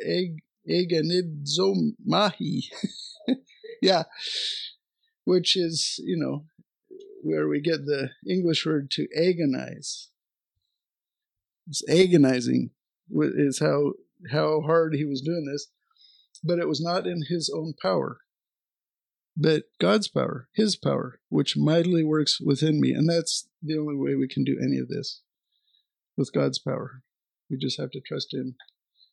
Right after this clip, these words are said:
He guides us, we say, "Okay," and we give it a go. And he will give us the power to do it.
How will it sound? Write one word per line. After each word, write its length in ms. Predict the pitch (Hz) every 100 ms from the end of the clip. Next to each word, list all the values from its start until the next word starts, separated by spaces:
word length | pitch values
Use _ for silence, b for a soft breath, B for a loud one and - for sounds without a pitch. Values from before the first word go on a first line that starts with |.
| _
He 180 | - 196
guides 320 | 180 160 147
us, 240 | 156 - -
we 80 | 143
say, 200 | 151 -
"Okay," 440 | 165 - 135 135 _ _ _ _
and 300 | 151 143 147
we 300 | 139 139 135
give 120 | 143 135
it 80 |
a 40 | 135
go. 280 | 131 117 - _ _ _ _ _ _ _ _ _ -
And 160 | 151 135
he 120 | 147
will 140 | 160
give 280 | 160 143 143 147 143
us 180 | 135
the 80 | -
power 400 | - 170 143 - _ _ -
to 80 |
do 160 | 135 131
it. 160 | 123